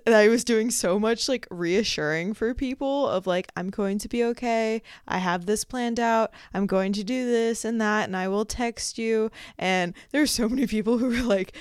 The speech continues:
"Text me, text me when you get there, text me when you do this." <laughs> And I was like, "Um, my whole trip is just gonna be texting you." <laughs> Like, um, but again, it's good to have people who care about you and, um,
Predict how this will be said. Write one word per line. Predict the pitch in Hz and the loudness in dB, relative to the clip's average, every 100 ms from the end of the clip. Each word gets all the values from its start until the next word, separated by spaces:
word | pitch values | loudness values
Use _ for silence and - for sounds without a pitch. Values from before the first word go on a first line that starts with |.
| - | -8
"Text | - 302 - | 0 0 0
me, | 233 180 | -2 -2
text | - 220 | -4 -4
me | 247 | -2
when | 254 269 | -4 -4
you | |
get | 269 302 | -4 -2
there, | 226 190 | 0 0
text | 196 196 | -4 -4
me | 240 | -4
when | 247 | -4
you | 254 269 | -2 2
do | |
this." | 269 294 | 4 4
<laughs> | 254 | 2
And | |
I | 254 | 4
was | 226 226 | 4 6
like, | 226 190 - - - - | 4 2 -2 -18 -16 -4
"Um, | 214 233 247 247 247 - - _ _ | 2 4 2 -4 -10 -20 -20 _ _
my | 196 226 | 2 4
whole | 330 359 | 4 4
trip | 311 - 262 - | 2 2 0 0
is | 226 | -4
just | - 202 | -4 -4
gonna | 226 202 | -2 -4
be | 180 | -6
texting | 165 185 - - 180 - | -6 -4 -2 -4 -4 -6
you." | - 233 - | -4 -2 -4
<laughs> | - - | -8 -2
Like, | 330 339 - - 339 415 453 - - | 2 2 0 -6 -4 -2 -2 -2 2
um, | 285 233 202 185 - | 6 6 4 0 -4
but | 208 254 233 | 2 4 4
again, | 196 180 175 | 2 2 2
it's | 165 220 - | -2 -2 -2
good | 233 208 | -2 0
to | 233 | 0
have | 214 175 160 | 0 -2 -4
people | 185 175 - 180 | -8 -6 -6 -6
who | 190 190 165 | -4 -4 -6
care | - 175 165 | -6 -4 -2
about | 160 175 180 - | -2 -2 -4 -4
you | 175 170 165 | -4 -2 -4
and, | - 175 170 175 - - - - | -4 -4 -6 -12 -16 -20 -14 -4
um, | 180 175 165 | -2 -2 -6